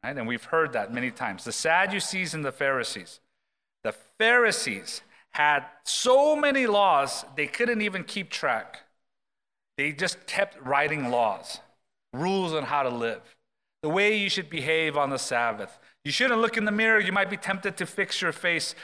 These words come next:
That would be considered work. You can't walk X amount of steps because that considers work.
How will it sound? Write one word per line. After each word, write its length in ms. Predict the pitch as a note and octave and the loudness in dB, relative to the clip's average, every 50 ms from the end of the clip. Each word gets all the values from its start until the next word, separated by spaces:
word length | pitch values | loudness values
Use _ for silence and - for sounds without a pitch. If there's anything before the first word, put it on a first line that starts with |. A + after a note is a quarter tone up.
| - _ | -10 _
That 160 | - D3+ D#3 | 0 2 2
would 100 | D#3+ D#3 | 2 2
be 80 | D#3 D3+ | 0 -2
considered 440 | - - C#3+ - D#3 C#3 C3+ C3 C#3+ | -4 -6 -4 -4 -4 -4 -4 -4 -6
work. 520 | C3+ C3+ C#3+ C#3 C#3 C#3+ - - - - - - _ _ - | -4 0 2 2 2 0 -2 -6 -16 -18 -20 -20 _ _ -8
You 80 | F3 | -6
can't 340 | E3+ - A#3+ B3+ A3+ F#3 F#3+ | -2 0 2 2 2 0 2
walk 360 | F#3+ G#3 A3+ A#3 A3+ A3 - - | 4 6 6 6 6 4 2 0
X 200 | G3 - - - | -2 0 0 0
amount 240 | G3+ G3 F#3+ F#3 F3+ | 2 2 2 2 2
of 60 | - | 0
steps 280 | - - G#3 G3 - | 0 2 2 0 0
because 300 | - E3 - F3 D#3+ C#3+ | -2 -4 -2 0 0 2
that 260 | D#3+ E3 E3+ E3 - - | 2 0 0 -2 -4 -6
considers 480 | E3 D3+ - D#3+ D3 D3 C3+ - - - - - - _ _ D3 | -6 -4 -4 -2 -2 -2 -2 -2 -6 -8 -14 -20 -20 _ _ 0
work. 560 | D3 D#3 D#3 D#3 D3+ D#3 - - - - | 4 6 6 6 4 2 -2 -8 -12 -12